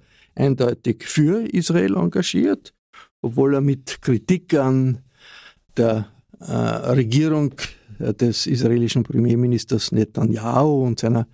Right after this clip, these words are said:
rechts-rechten Koalitionspartner nie gespart hat in der Vergangenheit. Beide, Doron Rabinowitsch und Isabel Frei, haben programmatische Reden gehalten bei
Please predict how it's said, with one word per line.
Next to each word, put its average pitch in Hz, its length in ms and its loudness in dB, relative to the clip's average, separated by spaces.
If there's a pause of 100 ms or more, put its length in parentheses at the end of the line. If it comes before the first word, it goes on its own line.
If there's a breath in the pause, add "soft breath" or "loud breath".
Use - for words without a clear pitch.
(360 loud breath)
rechts-rechten 127 1000 0
Koalitionspartner 117 1000 -2
nie 120 180 2
gespart - 500 -4
hat - 180 -10
in 160 100 -8
der - 100 -20
Vergangenheit. - 580 -10 (400)
Beide, 165 540 0 (480 loud breath)
Doron 131 500 0
Rabinowitsch 131 720 0
und 117 180 0
Isabel 113 380 0
Frei, 113 320 0
haben 123 260 0
programmatische 123 880 0
Reden 123 560 0
gehalten - 600 -2
bei 127 260 -2